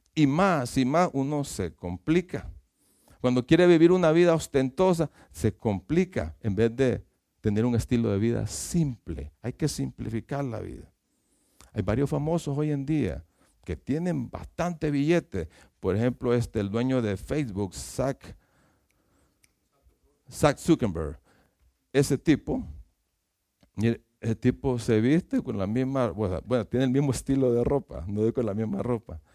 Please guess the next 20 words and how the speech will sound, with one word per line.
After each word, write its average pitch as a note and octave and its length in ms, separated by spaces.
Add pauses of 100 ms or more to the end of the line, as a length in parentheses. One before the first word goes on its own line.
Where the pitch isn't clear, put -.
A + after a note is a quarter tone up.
(200)
¿verdad? B2 220
Y C3+ 80
va B2 120
a C3 60
trabajar, C#3 440
en B2 160
vez D3 160
de D#3+ 100
estar A#2+ 460 (280)
derrochando A#2+ 720
todo C3+ 360
su A#2+ 120
billete A2+ 400
que G#2 100
le E2+ 120
cae, G#2+ 280
¿va? - 240 (1080)
¿Ah? A#2+ 180
Él F#2+ 160
es, - 80